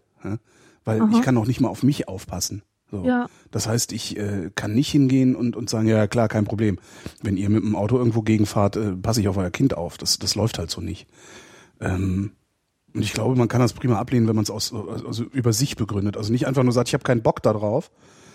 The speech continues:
Speaker 1: Ich hab keinen Bock, <laughs> Geld auszugeben“, sondern wenn man, oder, oder vielleicht einfach eine ehrliche Antwort gibt. Meistens ist man mit einer ehrlichen Antwort eh immer am besten dran. Ich
Speaker 2: Eben. Man sollte auch gar nicht so tun, als wenn das jetzt irgendwie etwas Seltsames wäre, so wie auf Eierschalen zu balancieren oder so.
Speaker 1: Mhm.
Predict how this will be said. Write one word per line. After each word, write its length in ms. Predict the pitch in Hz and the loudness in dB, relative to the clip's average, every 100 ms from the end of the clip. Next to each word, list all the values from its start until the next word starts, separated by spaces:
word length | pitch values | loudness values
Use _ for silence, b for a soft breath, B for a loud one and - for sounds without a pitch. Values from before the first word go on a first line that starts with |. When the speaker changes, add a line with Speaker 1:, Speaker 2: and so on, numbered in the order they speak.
| B | B
Speaker 1:
Ich 140 | B 123 | B -2
hab 80 | 156 | 2
keinen 220 | - 123 | 0 2
Bock, 280 | - - - | 2 0 -4
<laughs> 120 | - | -2
Geld 200 | 175 - | -2 0
auszugeben“, 640 | 120 127 - 127 120 143 B B B | -2 -2 -4 -4 -2 -4 B B B
sondern 280 | B 131 127 | B 2 4
wenn 80 | 120 | 4
man, 160 | 120 107 113 107 107 - | 2 0 -8 -10 -14 -10
oder, 220 | 98 - | -8 -8
oder 160 | 90 101 | -6 -6
vielleicht 280 | - 98 | -6 -8
einfach 180 | - - | -8 -6
eine 120 | 95 | -4
ehrliche 300 | 87 107 101 | -4 -4 -4
Antwort 260 | 87 113 101 | -6 -6 -8
gibt. 160 | - - | -10 -2
Meistens 300 | 110 - 120 | -2 0 -2
ist 140 | 120 | 0
man 100 | 135 120 117 | 2 2 0
mit 100 | 123 | 0
einer 100 | 117 | 0
ehrlichen 280 | 113 131 117 | -2 -2 -4
Antwort 280 | 127 120 110 | -4 -6 -4
eh 80 | |
immer 160 | 135 104 | -4 -4
am 100 | 90 | -6
besten 280 | 85 - 92 | -8 -10 -8
dran. 240 | 90 87 - _ _ _ _ _ _ _ B B - | -10 -10 -14 _ _ _ _ _ _ _ B B -4
Ich 180 | 269 302 | 0 0
Speaker 2:
Eben. 140 | 226 - | 0 0
Man 160 | 247 | 2
sollte 280 | 269 330 370 | 4 2 2
auch 140 | 294 - | -2 -2
gar 200 | 254 370 | -2 0
nicht 180 | 381 | 0
so 140 | - 285 | 0 -4
tun, 400 | - 269 285 392 480 _ _ _ | -2 2 4 4 0 _ _ _
als 200 | 277 - | -4 -4
wenn 100 | 302 | -2
das 140 | 339 311 | -4 -2
jetzt 160 | 294 | -4
irgendwie 280 | - 320 302 | -2 -2 0
etwas 360 | 294 - 269 - _ _ _ | 0 0 -2 -4 _ _ _
Seltsames 840 | 247 - 262 339 - 311 302 277 | -8 2 4 4 0 -2 -4 -4
wäre, 220 | 254 285 285 | 2 2 4
so 160 | 277 | 2
wie 140 | 254 269 | 2 0
auf 200 | 240 - | 0 2
Eierschalen 640 | 277 302 - 294 294 302 | 2 2 2 0 0 -2
zu 220 | - 262 | -6 -4
balancieren 800 | 269 277 277 240 - 269 302 302 | 0 0 0 -4 -2 0 2 0
oder 180 | 285 277 | 0 0
so. 240 | 247 285 | 2 2
Speaker 1:
Mhm. 220 | 110 95 | 2 -2